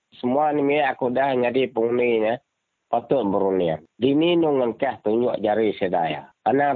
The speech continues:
tak ngengkah sebarang. Tapi orang bisa merik duit, merik, eh, pemansang, eh, bakal bisa merik projek. Terima aja, nya. Nari tulis apa?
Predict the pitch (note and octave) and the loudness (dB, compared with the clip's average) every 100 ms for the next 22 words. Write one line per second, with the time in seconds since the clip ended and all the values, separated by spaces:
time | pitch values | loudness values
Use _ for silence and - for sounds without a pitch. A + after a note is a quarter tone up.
0 | - C3+ A2+ - _ _ _ - A#2 B2+ | 0 0 0 -6 _ _ _ -4 -2 -2
1 | C3 - G2+ F#2+ F2+ E2+ D#2 _ _ _ | -4 -2 -2 0 -2 -4 -6 _ _ _
2 | _ _ _ _ - D3 C#3+ - D#3+ D#3+ | _ _ _ _ -2 0 0 0 0 0
3 | E3 C#3+ D#3+ C3+ C#3+ D3+ B2+ C3 C3 C3 | -2 -2 -2 -2 0 0 0 0 0 -2
4 | - A2 G#2+ A#2+ A#2+ B2+ C#3 B2 - - | -2 -2 0 0 0 2 0 -2 -8 -6
5 | A2 G#2+ G#2+ - A#2+ A#2 A#2 A#2 A#2 A2+ | -2 0 0 -2 0 0 0 0 0 0
6 | G#2+ A2+ A2 - A2+ G#2+ A2+ A#2+ G#2 - | 0 0 -2 -2 -2 0 0 0 -2 -2
7 | A2 A2+ G#2+ - _ G#2+ G#2+ G#2 A2 - | 0 0 -2 -6 _ -2 0 0 -2 -2
8 | - E3 G3 A3 G#3 F#3 F#3 F3 C#3 B2 | -4 0 0 0 0 0 0 0 0 -2
9 | - A#2+ C#3 F3+ G#3 D3+ D3 D3 C3 - | -4 -2 -2 -2 -2 0 0 0 -2 -2
10 | F#2+ D#2+ | -4 -4